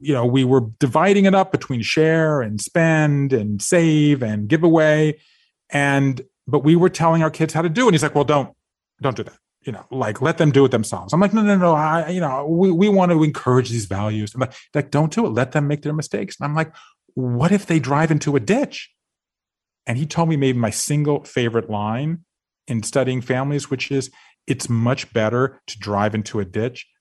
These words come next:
with a six dollar allowance than a sixty thousand dollar a year salary or a six million dollar inheritance." And I just love that. The point is, when the stakes are small,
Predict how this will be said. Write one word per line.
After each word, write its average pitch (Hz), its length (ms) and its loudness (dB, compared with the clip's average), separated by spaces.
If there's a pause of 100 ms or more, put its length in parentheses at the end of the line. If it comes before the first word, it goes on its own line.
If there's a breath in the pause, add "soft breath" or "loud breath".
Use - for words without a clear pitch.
(140)
with 101 120 -10
a 101 40 -6
six - 300 -6
dollar 104 420 -2
allowance 104 560 -6 (340)
than 107 80 -4
a 104 60 -2
sixty - 380 -4
thousand 101 440 -2
dollar 98 280 -4
a 95 40 -4
year 98 180 -4
salary 127 640 -4 (180 loud breath)
or 110 140 0
a 107 40 2
six - 300 -6
million 95 320 -2
dollar 87 420 -10 (400)
inheritance." 90 800 -12 (640)
And 104 100 -2
I 110 60 -4
just - 220 -8
love 101 280 -2
that. - 220 -12
The - 80 -4
point - 360 0
is, 127 140 0 (260 soft breath)
when 135 440 2
the 147 100 0
stakes 123 680 -2
are 113 80 0
small, 113 720 -4